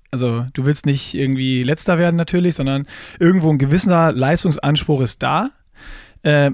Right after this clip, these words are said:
dann das Zweite, einfach auch die Rahmenbedingungen zu haben und die Zeit wie ein Profi, also irgendwie Training an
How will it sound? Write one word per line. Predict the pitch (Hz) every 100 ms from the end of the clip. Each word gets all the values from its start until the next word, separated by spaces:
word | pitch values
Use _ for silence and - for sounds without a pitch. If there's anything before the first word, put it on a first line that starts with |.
| -
dann | 147
das | 156 135 -
Zweite, | 147 160 185 208 214 143
einfach | 151 160 143 147
auch | 131 135
die | - - 117 123
Rahmenbedingungen | 117 123 160 180 170 185 196 202 196
zu | - 156
haben | 175 180
und | 156
die | 131
Zeit | - 139 160 196 202
wie | 147
ein | 143
Profi, | - 151 156 180
also | 131
irgendwie | 135 131 131 127
Training | - 143 151 160 -
an | 139 135 139